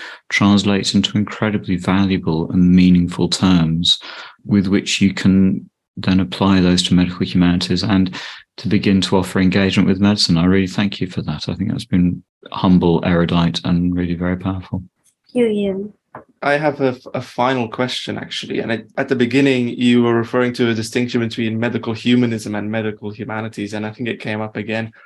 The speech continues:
Speaker 3: And I wonder if, by way of getting your take on what medical humanities is for you, you, you, it, it sounds like this is an important distinction you want to make, and maybe this is something you would like to tell us about as we draw to a close.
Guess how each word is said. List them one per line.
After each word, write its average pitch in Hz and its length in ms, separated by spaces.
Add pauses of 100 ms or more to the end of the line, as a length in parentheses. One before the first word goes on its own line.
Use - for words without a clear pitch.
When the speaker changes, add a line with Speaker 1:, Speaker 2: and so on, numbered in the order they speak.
(240)
Speaker 3:
And 123 100
I 123 60
wonder 135 420
if, 120 160
by 117 160
way 123 300
of 117 140
getting 127 300
your 113 200
take 120 420
on 110 360 (260)
what 120 220
medical 120 320
humanities 113 580
is 107 120
for - 140
you, 117 160
you, 107 280
you, 110 320 (180)
it, 123 180
it 135 140
sounds 143 220
like 123 100
this 123 160
is 113 80
an 117 80
important 113 400
distinction 113 540
you 101 120
want 107 200
to - 80
make, 107 260
and 101 100
maybe 107 300
this 110 240
is 107 100
something 107 400 (680)
you 113 100
would 107 100
like 107 300
to 107 100
tell 113 240
us 107 120
about 101 440
as 107 180
we 107 100
draw 104 240
to 101 160
a - 20
close. 104 560